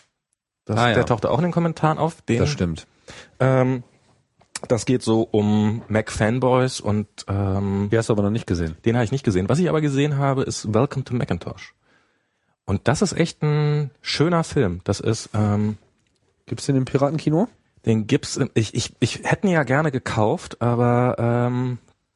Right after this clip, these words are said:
Speaker 1: gab's leider auf der Webseite nichts irgendwie digitalen Kauf, dass man sagt, ich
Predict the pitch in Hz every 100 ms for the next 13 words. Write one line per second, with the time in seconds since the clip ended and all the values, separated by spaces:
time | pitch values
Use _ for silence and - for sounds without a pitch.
0 | _ - 123 - 113 104 92 101 101 -
1 | 110 110 117 - 110 110 107 110 123 120
2 | 117 123 127 - 131 - 117 120 107 113
3 | - - -